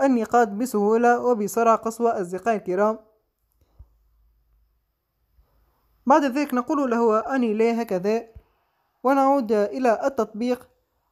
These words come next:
ونرى هل سوف تزداد معنا النقاط، وبالطبع لقد ازدادت معنا النقاط بدون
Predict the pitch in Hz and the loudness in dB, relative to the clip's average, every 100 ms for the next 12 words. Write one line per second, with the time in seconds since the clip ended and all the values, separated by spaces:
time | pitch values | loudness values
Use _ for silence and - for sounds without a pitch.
0 | - 262 285 269 233 226 220 208 196 190 | -4 0 2 2 2 0 0 0 0 -2
1 | 262 240 240 185 277 254 269 226 208 196 | -2 -4 -6 -6 -4 -2 0 0 -4 -6
2 | 190 240 233 277 240 208 240 240 233 214 | -2 0 0 -2 -2 0 0 4 2 2
3 | 220 208 190 240 226 208 - 208 202 247 | -4 -6 -8 -8 -8 -10 -6 -4 -2 -2
4 | 240 220 240 208 - 226 185 180 180 | -2 -2 -6 -6 -4 -6 -6 -8 -10